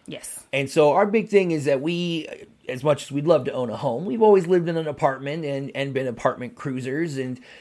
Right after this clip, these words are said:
Speaker 2: and it's a little tough sometimes, especially when you're a dungeon master and a player, to organize, have all this supplies and stuff that a lot of people think you have to have.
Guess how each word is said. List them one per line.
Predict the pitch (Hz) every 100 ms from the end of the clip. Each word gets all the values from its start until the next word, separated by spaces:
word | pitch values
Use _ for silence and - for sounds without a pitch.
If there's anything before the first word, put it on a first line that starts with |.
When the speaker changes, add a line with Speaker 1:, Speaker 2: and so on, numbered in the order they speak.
| - _ _
Speaker 2:
and | - - 190 202
it's | 208
a |
little | 247 262
tough | 247 247
sometimes, | 226 165 170 147 139 127
especially | 139 170 175 196
when | 180 165
you're | 151 143
a | 139
dungeon | 139 139 139
master | 131 127 120 110
and | 123 160
a | 139
player, | - - 151 131 110 -
to | 139 131 123 120 -
organize, | 185 165 160 156 156 151 151 139 - _
have | - 151 156 160
all | 160
this | 139 135
supplies | - 139 - - 139 147 139
and | 127 123
stuff | - 139 139
that | 127
a |
lot | 104 143
of | 151
people | 151 131
think | 147 143
you | 110
have | 135 131
to | -
have. | - 185 101 98 131